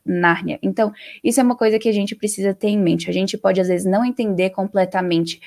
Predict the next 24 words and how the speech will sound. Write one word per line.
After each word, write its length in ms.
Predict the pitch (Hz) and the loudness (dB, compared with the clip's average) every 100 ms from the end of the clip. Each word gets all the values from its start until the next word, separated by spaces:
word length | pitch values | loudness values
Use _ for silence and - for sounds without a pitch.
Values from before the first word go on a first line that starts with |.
| - - - | -20 -20 -4
aquilo 360 | 185 208 196 | -4 0 -2
que, 100 | 190 | -2
às 80 | 190 | -2
vezes, 260 | 180 175 180 | 0 0 -2
a 120 | - 180 | 0 0
gente 480 | 190 175 - 180 | 0 -2 -4 -6
tá 200 | 170 190 | -6 -6
sendo 220 | 208 220 196 | -4 -2 0
orientado 480 | 190 180 180 180 | 0 -4 -4 -2
a 80 | 175 | 0
fazer. 480 | 180 175 165 160 208 - - _ | 0 -2 2 0 0 -4 -20 _
Muitas 280 | 202 185 180 | -2 2 2
vezes, 200 | 175 165 | 2 0
o, 180 | 175 - | -4 -4
o 60 | - | -2
exemplo 280 | 175 170 170 | 0 0 0
mais 400 | 170 165 170 - | 2 2 0 -8
fácil, 380 | - 160 135 185 | -6 -6 -4 -2
né, 100 | 170 | -2
de 100 | 165 | -2
crianças 560 | 180 202 175 170 175 170 | -2 0 2 2 -2 -6
que 120 | 190 | -4
muitas 320 | 175 175 175 | -4 -2 -2
vezes 200 | 170 165 | -2 -2